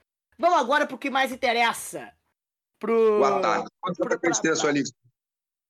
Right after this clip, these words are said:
Speaker 1: Quanto, calma, vou, vou até montar aqui a minha rapidamente, mas acho que na minha, acho que tem nove atacantes que eu botei.
Speaker 2: A minha tem sete.
Speaker 1: A minha tem nove. Ih, rapaz.
Speaker 2: A conta não tá fechando, hein, nego?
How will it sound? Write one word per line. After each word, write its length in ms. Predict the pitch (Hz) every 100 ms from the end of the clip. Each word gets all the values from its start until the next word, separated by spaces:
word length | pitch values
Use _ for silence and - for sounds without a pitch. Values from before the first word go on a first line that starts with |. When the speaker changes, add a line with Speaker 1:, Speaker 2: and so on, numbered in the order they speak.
| _
Speaker 1:
Quanto, 320 | - 247 214
calma, 260 | - 226 196
vou, 180 | 165 190
vou 100 | 185
até 120 | 202
montar 320 | 233 214 214
aqui 180 | 190 196
a 80 | 180
minha 300 | 170 185 180
rapidamente, 680 | 175 175 165 151 165 160
mas 120 | 165 160
acho 160 | 156
que 80 | 196
na 120 | 180
minha, 220 | 160 185
acho 120 | 190 -
que 80 |
tem 140 | - 175
nove 460 | 151 151 165 180
atacantes 640 | 160 147 - 196 170 - -
que 120 | -
eu 60 | 143
botei. 440 | 139 180 180 170 _ _
Speaker 2:
A 80 | 98
minha 160 | 104 107
tem 140 | -
sete. 640 | - 101 - - - - _ _ _ _ _ _ _ _ _ _ _ _ _
Speaker 1:
A 60 | -
minha 140 | 175
tem 120 | 185 190
nove. 380 | 156 147 147 -
Ih, 260 | 247 403 403
rapaz. 960 | 196 156 - 127 - - - - - _ _ _ _ _ _ _ _ _ _ _ _ _ _ _ _ _ _ _ _ _ _ _ _ _ _ _ _ -
Speaker 2:
A 80 | 78
conta 340 | - 76 73
não 140 | 80
tá 120 | 85 87
fechando, 480 | 110 - - 277
hein, 80 | 277
nego? 280 | 175 - -